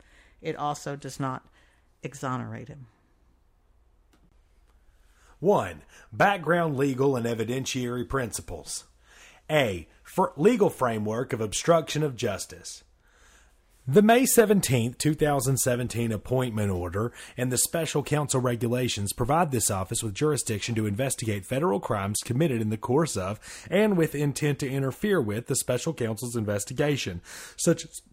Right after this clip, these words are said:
Speaker 2: perjury, obstruction of justice, destruction of evidence, and intimidation of witnesses. Because of that description of our jurisdiction,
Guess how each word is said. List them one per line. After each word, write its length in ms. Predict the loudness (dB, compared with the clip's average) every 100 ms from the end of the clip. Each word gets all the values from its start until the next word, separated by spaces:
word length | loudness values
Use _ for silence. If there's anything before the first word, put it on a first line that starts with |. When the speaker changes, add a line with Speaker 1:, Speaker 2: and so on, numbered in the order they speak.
| -8
Speaker 2:
perjury, 580 | -4 -4 -2 0 0 0
obstruction 600 | -4 -4 -2 -2 -2 -2
of 80 |
justice, 580 | 0 0 0 -2 -2 -4
destruction 580 | -2 -2 0 -2 -2 -4
of 100 | -2
evidence, 500 | -2 -2 -2 -2 -4 -10 -16 -8
and 140 | -4 -2
intimidation 720 | 0 2 2 0 0 0 -2
of 100 | -2
witnesses. 640 | -4 -4 -8 -10 -10 -12 -16 _ _ _ _ _ _
Because 340 | 4 6 4 4
of 120 | 4
that 320 | 2 -2 -6 -12 -6
description 720 | 0 2 2 0 0 -2 -2 -2
of 180 | -2
our 120 | -2 -2
jurisdiction, 960 | -2 -4 -4 0 0 0 -8 -6 -6